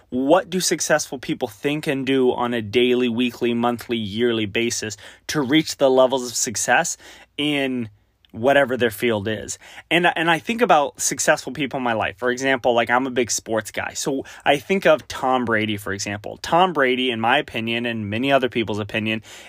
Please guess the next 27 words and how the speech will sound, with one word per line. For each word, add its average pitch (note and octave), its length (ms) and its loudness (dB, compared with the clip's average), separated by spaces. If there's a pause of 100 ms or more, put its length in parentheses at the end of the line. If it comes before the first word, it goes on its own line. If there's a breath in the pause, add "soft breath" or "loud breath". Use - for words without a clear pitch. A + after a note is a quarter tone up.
is C#3+ 360 2
the C3+ 200 2
goat, A2+ 500 2
the A#2+ 120 -2
greatest D3 640 0
of C3 160 4
all A2+ 240 -2
time. A2 420 -8 (240 loud breath)
He's D#3 320 -2
won B2+ 520 0 (120)
Super G#3 360 0
Bowl F3+ 200 6
after C#3+ 160 0
Super D3 320 -4
Bowl D3 220 6
after - 180 -2
Super F#3 320 -2
Bowl. F3+ 320 4 (220 loud breath)
He's B2+ 180 -4
won A#2 160 -4
championship D#3+ 480 -2
after C3 320 0
championship. E3 720 0
He A#2 200 -4
holds A2+ 340 -8
records. E3+ 500 2
He, C3+ 180 -2